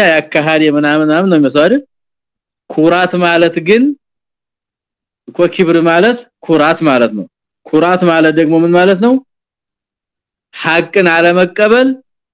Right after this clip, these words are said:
ሰውን አስተናንሶ ማየት ኩራት ይባላል። احتقار الناس። ስለዚህ ይሁዳዎች ከነሱ በላይ ሰው ያለ አይመስላቸው።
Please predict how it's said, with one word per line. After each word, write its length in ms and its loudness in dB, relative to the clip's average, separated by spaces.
ሰውን 520 0
አስተናንሶ 680 -2
ማየት 460 0
ኩራት 400 -2
ይባላል። 420 -6
احتقار 500 -2
الناس። 380 0
ስለዚህ 400 2
ይሁዳዎች 540 0
ከነሱ 480 -2
በላይ 220 2
ሰው 120 -2
ያለ 180 -2
አይመስላቸው። 500 -4